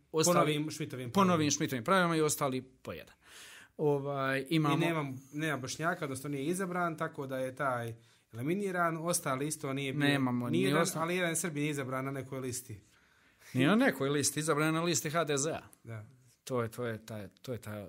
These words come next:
Speaker 1: legitimnost, legitimno predstavljanje koje se mi ima koliko, deset,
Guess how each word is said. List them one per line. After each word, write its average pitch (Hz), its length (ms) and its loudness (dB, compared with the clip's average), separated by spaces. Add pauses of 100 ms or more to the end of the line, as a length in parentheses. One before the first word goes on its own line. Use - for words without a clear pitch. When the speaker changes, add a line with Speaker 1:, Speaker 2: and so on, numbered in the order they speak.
(140)
Speaker 1:
legitimnost, 113 800 -6
legitimno 107 520 -10
predstavljanje 101 600 -8
koje 98 440 -14
se - 180 -6
mi 117 140 -4
ima 107 280 -8
koliko, 120 380 -10
deset, - 440 -2